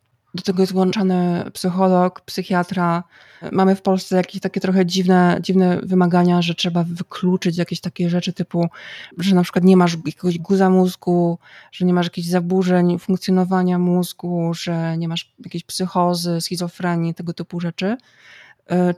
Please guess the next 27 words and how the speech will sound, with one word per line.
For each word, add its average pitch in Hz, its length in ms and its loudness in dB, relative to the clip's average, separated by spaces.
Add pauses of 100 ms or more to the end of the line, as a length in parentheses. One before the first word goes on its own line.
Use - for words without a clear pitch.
(280)
żeby 196 300 0
była 196 260 4
taka 196 340 0 (180)
stuprocentowa 196 600 -2
pewność, 202 400 0
że 185 100 -4
tobie 202 200 0
się 202 120 4
nie 196 100 6
uroiło, 190 680 2 (380)
że 180 180 0
jesteś 180 300 -2
trans, 190 480 0 (280)
tylko - 200 -4
faktycznie 196 540 -2
to 185 100 -2
jest 185 100 0
dla 185 100 -2
ciebie 180 240 -2
jedyna 185 340 2
droga 180 300 -2
do 175 100 -4
szczęścia 180 680 -4 (1080)
i 196 640 2
wtedy, 180 500 -4 (520)
wtedy 170 220 -4
w, - 180 -14